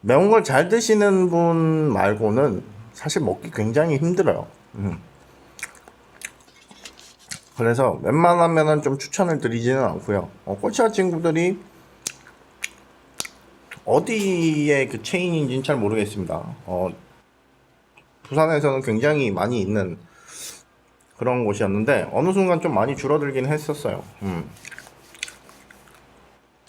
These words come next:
거기다가 가격이 근데 좀 비싸요. 스몰 사이즈가 이천오백 원이고 라지 사이즈가 삼천 원입니다. 음. 그래서 그냥 단순하게 꼬지를 먹기 위해서 사기에는 좀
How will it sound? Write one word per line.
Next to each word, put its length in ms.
거기다가 340
가격이 520
근데 200
좀 180
비싸요. 520
스몰 320
사이즈가 540
이천오백 640
원이고 420
라지 320
사이즈가 440
삼천 440
원입니다. 420
음. 180
그래서 320
그냥 520
단순하게 600
꼬지를 560
먹기 480
위해서 400
사기에는 800
좀 440